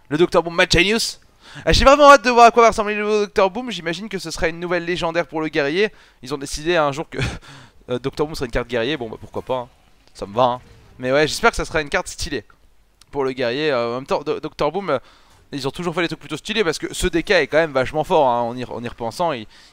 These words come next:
il est va-, il est vachement joué maintenant. Il est, c'est un, c'est un must-have. Donc il est trop bien. Donc, euh, j'espère qu'ils font un truc super cool aussi. Bon, du coup, on va appuyer sur notre Hero Power. C'est tellement fort d'appuyer sur les Hero Power. On peut exec ça, c'est super chiant comme carte. On va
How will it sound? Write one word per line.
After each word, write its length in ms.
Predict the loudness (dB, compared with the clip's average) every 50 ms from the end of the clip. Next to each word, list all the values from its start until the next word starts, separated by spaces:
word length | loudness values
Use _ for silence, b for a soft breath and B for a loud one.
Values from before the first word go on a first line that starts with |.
| b b
il 100 | -6 -4
est 40 | -4
va-, 120 | -4 -4
il 100 | -4 -4
est 60 | -2 -2
vachement 280 | -2 -2 -2 -4 -6
joué 180 | -6 -4 -4 -4
maintenant. 280 | -4 -4 -4 -4 -6
Il 140 | -6 -4 -6
est, 240 | -6 -6 -6 -6 -8
c'est 140 | -10 -8 -4 -4
un, 120 | -4 -4
c'est 100 | -4 -4
un 80 | -4 -4
must-have. 320 | -4 0 2 2 2 0 B B B B
Donc 180 | -14 -12 -12 -10
il 80 | -10 -10
est 60 | -8
trop 140 | -4 -2 0
bien. 160 | 0 0 -2 b b b b b b b b
Donc, 400 | -10 -10 -8 -8 -10 -12 -8 -6
euh, 320 | -4 -2 -2 -2 -2 -4
j'espère 280 | -6 -6 -6 -6 -6 -6
qu'ils 140 | -6 -10 -8
font 100 | -8 -6
un 40 |
truc 160 | -6 -8 -10 -10
super 280 | -10 -6 -6 -6 -6
cool 140 | -8 -12 -12
aussi. 180 | -12 -12 -14 -18 b b b b b b
Bon, 100 | -8 -8
du 100 | -8 -8
coup, 80 | -6 -2
on 60 | 0
va 80 | 0 0
appuyer 160 | 0 -2 -6
sur 80 | -6 -8
notre 160 | -8 -4 -2
Hero 100 | -2 -2
Power. 220 | 0 2 2 2 0
C'est 140 | -2 0
tellement 560 | 4 6 8 10 10 10 10 8 4 2 0 0
fort 180 | 2 0 0
d'appuyer 180 | 0 0 -4 -6
sur 120 | -4 -2
les 60 | 0
Hero 120 | 0 0 0
Power. 240 | 0 -2 -2 -4 -4 -6 -12 -20 _ b b b b b b
On 20 | b
peut 120 | -2 -2 -2
exec 240 | -2 -2 -6 -6
ça, 120 | -4 -6 -6
c'est 80 | -6
super 240 | -8 -10 -6 -6 -6 -6
chiant 120 | -8 -12
comme 160 | -12 -12 -10
carte. 300 | -8 -8 -8 -8 -10 -20 -20 -20 _ _ _ _ _ _ _ _ _ _ _ _ _ _ _ _ _ _ _ _ _
On 60 | -12 -12
va 80 | -10